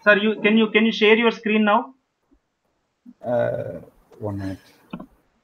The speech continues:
Speaker 1: When you click on that, uh, your photo, sir, uh, in your Google Meet, uh,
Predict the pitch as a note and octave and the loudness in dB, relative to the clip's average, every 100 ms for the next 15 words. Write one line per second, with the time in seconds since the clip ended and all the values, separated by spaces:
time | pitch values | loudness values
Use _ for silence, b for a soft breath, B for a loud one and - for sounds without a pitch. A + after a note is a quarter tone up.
0 | _ _ _ _ _ _ F3 G3+ A#3 A3 | _ _ _ _ _ _ -2 0 0 -2
1 | G3+ A#3 A#3 A3+ A3+ G#3+ F#3+ G3+ G3 F#3+ | -2 0 2 4 6 4 4 -2 0 0
2 | F#3+ F#3+ G3 G#3 G3+ G3 A#3 F3 D#3+ D#3+ | 0 0 0 -2 0 0 2 0 0 -4
3 | E3+ E3 E3 F#3 F#3+ F#3 D#3+ C#3+ C3 | -4 -4 0 2 2 0 0 0 -2